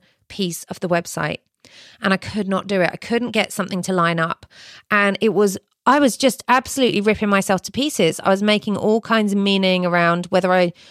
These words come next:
was even in the right business and whether I was ever gonna be able to be a success, whether I was ever gonna finish this project. I didn't feel, you know, we'd, the, my time, if you broke down the, the price for that,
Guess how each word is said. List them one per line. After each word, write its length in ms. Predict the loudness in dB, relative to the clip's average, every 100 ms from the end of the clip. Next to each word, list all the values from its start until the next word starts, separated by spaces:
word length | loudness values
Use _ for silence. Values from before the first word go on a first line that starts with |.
| -6
was 120 | -2
even 180 | 0 2
in 80 | 2
the 60 | 2
right 200 | 0 2
business 540 | 0 0 -2 -4 -8 -18 -20 -8
and 380 | 0 2 2 -2
whether 240 | -2 2 4
I 40 |
was 120 | 2 2
ever 220 | 0 0
gonna 180 | -2 0
be 120 | 2
able 140 | 0 0
to 100 | -2
be 160 | -2
a 60 | -2
success, 360 | -4 -12 -8
whether 160 | -2 0
I 60 | -2
was 100 | -2
ever 280 | 0 0 -2
gonna 200 | -4 -6
finish 340 | -6 -4 -2
this 140 | -4 -4
project. 480 | -2 -2 -4 -8 -16 -20 _ _ _
I 60 | -2
didn't 300 | 0 -2 -4
feel, 540 | -2 2 2 2 -2 _ _ -6
you 120 | 0
know, 260 | 2 2 0
we'd, 280 | -4 -4 -10
the, 160 | -2 0
my 220 | 2 0
time, 480 | -2 -2 0 0 -2
if 120 | -6
you 60 | -6
broke 320 | 0 0 0
down 320 | -2 -2 -2
the, 160 | -4 -6
the 120 | -8
price 400 | -4 -2 -2 -2
for 100 | -4
that, 200 | -2 -4